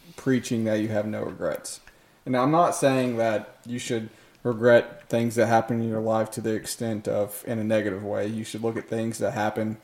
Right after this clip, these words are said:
in a positive way, take them as learning experiences, take them as growth, take them as development, et cetera. But I can't, like, I personally can't sit here and say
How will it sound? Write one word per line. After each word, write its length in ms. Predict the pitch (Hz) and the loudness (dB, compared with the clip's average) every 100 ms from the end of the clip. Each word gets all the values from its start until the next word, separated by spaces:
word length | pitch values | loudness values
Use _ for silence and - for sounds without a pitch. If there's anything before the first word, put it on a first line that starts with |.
| - - _ 117 | -20 -20 _ -8
in 80 | |
a 40 | 113 | -6
positive 540 | - 117 113 113 110 | 2 4 4 2 -2
way, 220 | 113 107 107 | 0 0 0
take 260 | 120 113 | -2 -2
them 180 | 117 110 | -4 -4
as 240 | 107 110 113 | -4 -4 -2
learning 300 | 120 120 113 | -2 -2 -4
experiences, 800 | 87 - 117 113 107 107 98 - | -8 -8 -8 -6 -6 -8 -10 -2
take 220 | 123 113 | -2 -2
them 140 | 117 113 | -4 -4
as 180 | 110 | -4
growth, 560 | 107 113 117 117 110 - | -4 0 2 2 0 -4
take 200 | 117 107 | -6 -6
them 140 | 113 | -6
as 180 | 110 107 | -6 -8
development, 680 | - 113 120 113 110 113 95 | -8 -2 0 0 -2 -6 -6
et 140 | 107 - | -8 -2
cetera. 500 | - 120 104 101 98 - - - - _ | 4 4 4 0 -4 -16 -20 -20 -20 _
But 220 | 123 131 123 | 2 6 10
I 160 | 147 | 8
can't, 300 | 170 156 147 - - | 8 4 2 -2 0
like, 180 | 120 | 4
I 240 | 135 185 165 | 8 10 8
personally 600 | - - 147 139 135 107 | 6 2 4 4 0 -4
can't 280 | 127 107 - | -2 -4 -2
sit 240 | - 110 110 | -2 -2 -2
here 180 | 110 | -4
and 100 | 104 | -4
say 420 | - 120 110 107 | -2 2 2 2